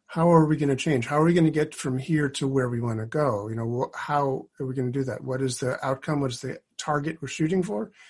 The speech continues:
And how are we gonna make that happen? So I think there's a lot of overlap there, which is a beautiful thing for me to be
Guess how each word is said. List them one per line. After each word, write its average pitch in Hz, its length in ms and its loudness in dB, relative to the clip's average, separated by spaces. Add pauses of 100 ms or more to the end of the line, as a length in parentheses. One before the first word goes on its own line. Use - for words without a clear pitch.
(180)
And 123 80 -2
how 143 180 -2
are 139 80 4
we 135 100 2
gonna 120 260 -2 (140)
make 127 300 -4
that 113 160 -8
happen? 120 460 -10 (680)
So - 220 0
I 147 80 6
think 226 180 2
there's 180 160 4
a 147 40 6
lot 175 280 2
of 160 120 2
overlap 147 420 4
there, 135 300 0
which 135 240 -4
is 131 80 -6
a 135 60 -10
beautiful 143 420 0
thing 139 280 -4
for - 160 -10
me 131 140 0
to 123 80 -4
be 120 380 -6